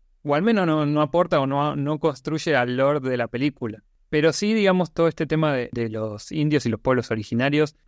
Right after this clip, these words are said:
también, eh, un poco mezclado con mitología griega, ¿no? El mito de, del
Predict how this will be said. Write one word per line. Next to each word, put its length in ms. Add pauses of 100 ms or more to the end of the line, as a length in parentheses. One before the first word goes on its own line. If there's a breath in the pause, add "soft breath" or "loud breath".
(120)
también, 540
eh, 600
un 140
poco 540 (240)
mezclado 600
con 540 (320)
mitología 600
griega, 440
¿no? 300
El 120
mito 360
de, 400
del 460